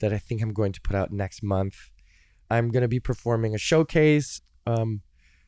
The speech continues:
mostly working, working inside community with Queer Moment. If you follow us on Instagram or anything, we work with tons of events,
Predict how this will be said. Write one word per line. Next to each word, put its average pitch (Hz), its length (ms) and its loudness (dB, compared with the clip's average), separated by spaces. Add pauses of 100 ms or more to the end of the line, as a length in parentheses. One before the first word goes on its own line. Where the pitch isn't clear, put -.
(120)
mostly 165 280 2
working, 151 600 2
working 143 380 -2
inside 131 400 2
community 117 400 0
with 107 160 0
Queer 117 220 0
Moment. 107 500 2 (100)
If - 160 -8
you 120 80 -2
follow 113 520 4
us 107 320 0
on 104 200 -2
Instagram 110 440 -2
or 95 40 -2
anything, 107 440 -4
we 107 320 0 (400)
work 113 180 -2
with 120 200 -4
tons 143 460 0
of 117 120 2
events, 104 640 2